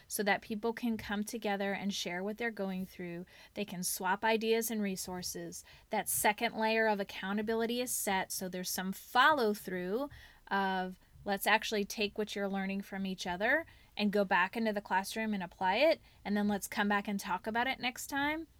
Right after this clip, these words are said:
And she mentioned diversity, and this is something we haven't heard yet from folks,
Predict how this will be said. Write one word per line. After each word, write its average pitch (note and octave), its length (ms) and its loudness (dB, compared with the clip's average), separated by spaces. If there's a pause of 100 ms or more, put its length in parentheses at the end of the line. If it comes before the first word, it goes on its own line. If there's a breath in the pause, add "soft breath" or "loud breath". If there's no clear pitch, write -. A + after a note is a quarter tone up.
(260)
And G#3+ 120 -2
she A#3+ 160 -2
mentioned C#4 520 0 (360 loud breath)
diversity, A3 920 4
and G3+ 220 0
this A#3 160 -2
is D4 80 -2
something B3+ 300 0
we C4+ 80 0
haven't E4 480 0
heard F#3+ 320 -4
yet E3+ 180 -4
from F#3 220 -8
folks, - 340 -10